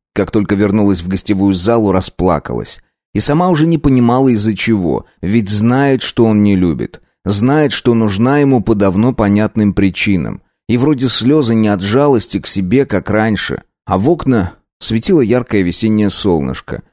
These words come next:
Щебетание птиц доносилось в открытые форточки. Катерина тогда оделась потеплее и отправилась на прогулку. Плевать уже было на запреты Блэра. Снега становилось всё меньше.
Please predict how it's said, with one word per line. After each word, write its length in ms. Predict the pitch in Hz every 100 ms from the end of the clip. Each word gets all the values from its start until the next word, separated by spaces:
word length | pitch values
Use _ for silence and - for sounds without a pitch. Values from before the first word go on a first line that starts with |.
| _ _
Щебетание 560 | - 104 98 113 110 98
птиц 300 | - 123 98
доносилось 600 | 101 101 92 117 107 -
в 80 | 87
открытые 480 | 87 107 98 95 90
форточки. 720 | 107 98 - 60 - - - _ _ -
Катерина 420 | 107 123 120 107
тогда 320 | 95 92 101
оделась 360 | 98 104 101 -
потеплее 540 | 107 - 98 113 131
и 40 | 110
отправилась 560 | 90 107 98 95 95
на 120 | 101 90
прогулку. 520 | 98 98 107 92 104
Плевать 560 | - 113 113 113 95
уже 220 | 95 92 87
было 300 | 120 131 135
на 120 | 120
запреты 560 | 98 87 95 92 -
Блэра. 560 | 90 92 98 90 60 - _ _ _
Снега 420 | - 135 123 104
становилось 560 | - 107 104 101 98 95
всё 220 | - 107
меньше. 540 | 110 131 120 - 92